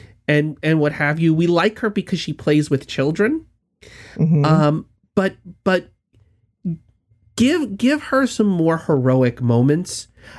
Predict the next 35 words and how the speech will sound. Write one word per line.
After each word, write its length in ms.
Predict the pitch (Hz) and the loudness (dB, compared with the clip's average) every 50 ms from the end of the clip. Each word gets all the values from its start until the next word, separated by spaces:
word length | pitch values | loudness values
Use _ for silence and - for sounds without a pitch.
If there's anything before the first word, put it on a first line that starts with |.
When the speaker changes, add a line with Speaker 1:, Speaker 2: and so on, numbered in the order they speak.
| - - | -6 -6
Speaker 1:
especially, 840 | 202 208 - - - - 262 311 302 - 302 277 262 240 220 208 - | -4 -4 -4 -8 -6 -6 -6 -6 -6 -6 -4 -4 -2 -2 -4 -4 -6
especially 480 | - 190 - - 226 214 - 220 185 - | -8 -6 -4 -4 -4 -4 -4 -6 -2 0
in 100 | 208 208 | 0 0
a 40 | 208 | 2
world 340 | 196 190 202 202 226 220 | 0 0 -2 -2 0 -2
in 80 | 226 220 | 0 0
which 200 | 208 196 - - - | 0 -2 -2 -4 -4
everyone 480 | 156 165 165 185 196 185 175 165 165 | -4 -2 0 0 -2 0 2 2 2
is 140 | 160 143 135 | 2 0 -2
coded 520 | - - - - - 156 156 165 160 147 139 | -4 -14 -12 -4 0 2 2 2 2 2 2
as 200 | 123 123 131 131 | 2 2 2 0
an 100 | 127 123 | 0 -2
animal, 640 | - 120 120 120 123 139 143 143 147 151 156 - _ _ - - - - - - - | -2 0 0 2 2 2 2 2 0 0 -2 -6 _ _ -20 -20 -20 -20 -20 -14 -6
and 180 | - 127 120 113 | -2 0 2 2
Robin 360 | 123 127 139 151 151 147 139 | 2 2 2 0 0 0 0
Hood 160 | 135 151 135 | 0 -2 -2
has 160 | 139 135 131 | -2 -2 -4
been 180 | - - 113 110 | -4 -4 -6 -6
coded 420 | - - - 156 147 147 139 131 | -6 -6 -2 0 2 2 2 2
as 160 | 127 120 120 120 | 2 0 0 0
an, 100 | 123 123 | -2 -2
an, 280 | - - 127 127 127 127 - | -2 0 0 0 0 0 0
as 140 | 135 127 127 | -2 0 0
a 60 | 131 | -2
fox 420 | 117 - - 123 123 135 - - - | -4 -2 -2 -2 -2 -2 -4 -6 -4
because 360 | - 117 - - 127 117 - | -4 -4 -2 -2 -4 -4 -2
he's 180 | - 123 117 | -2 -4 -4
cunning. 500 | - - - 123 117 127 131 147 165 160 - _ _ _ _ _ - - - - - - | -4 -6 -2 0 2 2 2 0 0 -4 -8 _ _ _ _ _ -20 -20 -20 -20 -18 -12
She's 320 | - - - 226 233 226 | -6 -2 0 2 2 2
Speaker 2:
Mm-hmm. 160 | - 147 165 170 | 2 2 2 4
Speaker 1:
also 280 | - 135 135 147 175 | 4 2 2 0 -2
coded 420 | 165 - - 160 151 151 143 139 131 | -2 -2 0 2 2 2 2 2 0
as 160 | 123 123 123 | 0 0 0
a 60 | 127 | -2
fox. 440 | - - 117 110 113 120 - - | -4 -2 -4 -2 -4 -6 -8 -12